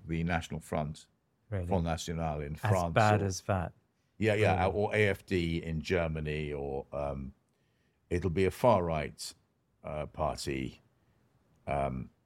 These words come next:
Speaker 1: very frightening. It, it will be proto-fascist.
Speaker 2: Yeah.
Speaker 1: Without, not every element of fascism, uh, it's, you know, the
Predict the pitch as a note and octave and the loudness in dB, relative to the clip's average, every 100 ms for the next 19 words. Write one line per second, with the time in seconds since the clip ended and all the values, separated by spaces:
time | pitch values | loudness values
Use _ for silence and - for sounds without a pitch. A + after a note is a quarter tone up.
0 | _ _ _ _ B2+ C3+ B2 - B2+ A#2 | _ _ _ _ 4 4 4 4 4 4
1 | D#2+ D#2+ - _ _ - F2+ - G2 F#2+ | -4 -16 -20 _ _ -10 -8 -4 -6 -2
2 | F#2+ G2 D#2+ G2 F#2 - - G#2 F#2+ F2+ | 0 0 2 0 0 0 4 4 4 2
3 | F2 D#2 - - - _ _ - G2+ E2+ | 0 0 -4 -10 -16 _ _ -10 -8 -8
4 | E2 _ _ _ - E2+ G2 G2 - _ | -10 _ _ _ -2 2 4 4 0 _
5 | - B2+ A2+ G#2 F2+ D#2+ D#2 C#2+ D#2 B1+ | 0 4 6 6 4 2 2 0 -2 -4
6 | - D2+ C2 - C2+ C#2+ D2+ D#2 D#2+ D#2+ | -4 -2 0 -2 -6 -4 -4 -2 -4 -10
7 | - D#2 C#2 C#2 D2+ | -8 -6 -4 -4 -6